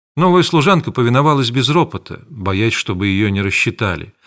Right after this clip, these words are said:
А так как барыня оставляла обычный ключ в буфете,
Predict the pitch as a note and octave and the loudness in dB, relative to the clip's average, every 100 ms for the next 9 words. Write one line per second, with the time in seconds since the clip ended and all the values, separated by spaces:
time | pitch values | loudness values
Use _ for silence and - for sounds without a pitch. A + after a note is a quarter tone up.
0 | - - - _ _ _ _ A#2+ B2 F3+ | -20 -20 -20 _ _ _ _ -6 -2 -2
1 | F3+ F3+ C3+ C#3 E3 C#3 A#2+ A#2+ A#2 - | 0 0 0 2 4 4 2 2 0 -2
2 | C#3 C3 C3+ B2 A#2 A#2+ C3 - C3 G#2+ | 0 4 4 4 2 2 2 2 -2 -2
3 | C#3 A#2+ A#2 C#3+ - A3 G#3 - - | -2 -2 -2 -4 -4 -4 -6 -12 -16